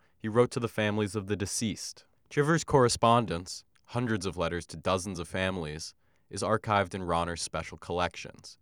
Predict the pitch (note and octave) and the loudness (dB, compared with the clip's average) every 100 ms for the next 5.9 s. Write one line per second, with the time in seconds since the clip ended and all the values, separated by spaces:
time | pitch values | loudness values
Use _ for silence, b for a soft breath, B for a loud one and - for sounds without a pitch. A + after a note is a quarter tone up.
0 | _ - A#2+ A2+ D#3 D#3 - - - D3+ | _ -8 -6 -2 -2 0 -2 -2 -4 2
1 | C3+ - A#2 G2 G2+ - A2 G#2+ - F#2 | 2 2 -2 -2 -4 -2 2 2 0 -8
2 | E2 F2 E2 F#2+ F2+ G1+ - - b b | -8 -8 -4 0 0 0 -10 -14 b b
3 | _ A2 A#2 - - B2 B2 G#2 - C#2+ | _ 2 4 4 0 2 2 0 -6 -10
4 | - _ _ _ _ _ G2+ G#2 A#2 G#2+ | -12 _ _ _ _ _ -2 0 -2 -2
5 | A#2 G#2+ F#2+ F#2 F2+ - F2+ E2+ - | -4 0 2 2 0 -4 -4 -6 -10